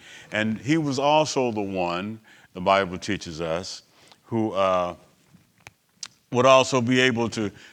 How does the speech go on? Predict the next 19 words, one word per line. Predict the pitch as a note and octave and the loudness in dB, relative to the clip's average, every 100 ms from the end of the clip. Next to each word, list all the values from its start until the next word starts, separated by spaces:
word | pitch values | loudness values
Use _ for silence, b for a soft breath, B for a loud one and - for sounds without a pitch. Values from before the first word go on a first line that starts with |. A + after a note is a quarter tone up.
| - | -8
to | A2 | -6
tell | - C#3 B2+ A#2+ | 0 2 2 0
us | C#3 C3 F#2+ - - - | 0 0 0 -4 -10 -10
of | G#2 | -10
the | F#2+ | -8
sufferings | - A2+ F#2+ F2+ E2+ | -2 -2 -2 -6 -8
of | E2+ | -8
Jesus | D#2+ F2 E2+ E2+ | -6 -6 -6 -10
and | F2 F2 | -10 -6
what, | G2 - - | -8 -8 -10
that | F#2 F#2 | -8 -6
we | G2+ | -6
must | G2 F2+ - | -4 -4 -4
enter | A2 G2+ G2 | -4 -4 -4
into | F#2+ G2+ | -6 -6
those | F2+ F2 - | -4 -6 -4
sufferings | G2+ E2+ E2+ D#2+ | -6 -6 -10 -8
with | A#2+ A2 | -6 -6
him. | - | -8